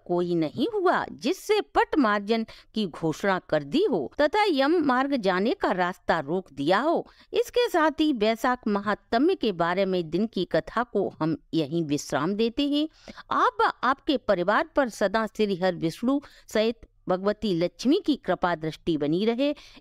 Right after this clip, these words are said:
इसी शुभकामना के साथ इससे आगे की कथा का महात्म्य आप अगले वीडियो में श्रवण करेंगे।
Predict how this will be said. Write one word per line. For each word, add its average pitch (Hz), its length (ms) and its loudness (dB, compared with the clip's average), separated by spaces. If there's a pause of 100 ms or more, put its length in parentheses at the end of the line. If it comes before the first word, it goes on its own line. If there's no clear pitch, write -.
इसी 233 280 0
शुभकामना 185 720 -2
के 302 160 0
साथ 311 340 0 (260)
इससे 403 320 0 (180)
आगे 247 300 0
की 381 160 0 (120)
कथा 226 280 2
का 302 200 0
महात्म्य 208 540 0 (120)
आप 190 220 -2 (120)
अगले 185 300 2
वीडियो 160 420 0
में 180 220 0 (320)
श्रवण 165 300 2
करेंगे। 277 500 2